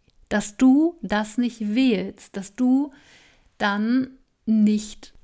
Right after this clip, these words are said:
weiter zum Beispiel Gefühle investierst. Ein Mann, der in sich klar ist und von einer Frau hören würde,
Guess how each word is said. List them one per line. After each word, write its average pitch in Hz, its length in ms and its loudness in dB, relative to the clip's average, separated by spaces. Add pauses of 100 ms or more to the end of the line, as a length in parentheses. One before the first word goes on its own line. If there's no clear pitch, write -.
(140)
weiter 208 640 2
zum 208 140 0
Beispiel 175 300 -4
Gefühle 302 440 -2
investierst. - 1000 -8 (180)
Ein 214 300 6
Mann, 247 340 4
der 190 160 -2
in 294 260 4
sich 320 220 -4
klar 240 460 -2
ist 190 320 -10
und 208 120 -4
von 220 180 -6
einer 208 240 -2
Frau 262 520 -2
hören 247 460 0
würde, 190 640 -4